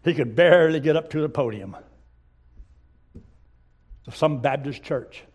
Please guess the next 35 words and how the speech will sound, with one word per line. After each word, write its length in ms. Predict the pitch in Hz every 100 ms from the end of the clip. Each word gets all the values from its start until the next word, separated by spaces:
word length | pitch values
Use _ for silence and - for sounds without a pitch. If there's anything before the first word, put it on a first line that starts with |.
| - - - _ _ _ _
a 260 | _ _
friend 180 | 143 139
of 60 | 135
mine 180 | 127
got 200 | 117 131
him 120 | 123 127
in. 380 | 123 110 90 78 _ _ - - - - - _ _ _ - _ _ _
And 200 | - 123
he 100 | 143
let 240 | 147 151 151
everybody 380 | 147 151 151
know, 340 | 147 147 127 101 - - _
<clears throat> 1160 | 160 135 - - - - - - - _ _ -
"I'm 220 | 127 131
retiring. 720 | 143 - 131 135 139 117 113 - - _ _ _ _ _ _ _ _ _
I'm 140 | 117 127
gonna 200 | 131 127
quit 260 | 147 123
the 80 | 143
ministry." 580 | 127 123 127 - 117 98 - - _ _ _ _ _ _
And 180 | - 139
he 100 | 135
was 240 | 143 135 -
just 280 | 131 107 - - -
down 460 | 127 127 127 131
in 100 | 131
the 80 | 131
dog, 460 | 131 127 107 107 95 - - _
down, 440 | 160 143 143 135 123
I 60 |
mean, 320 | 123 113 104 - - - - - -
and 140 | 139
he 80 | 147
could 340 | 147 123 120 -
barely, 320 | 131 131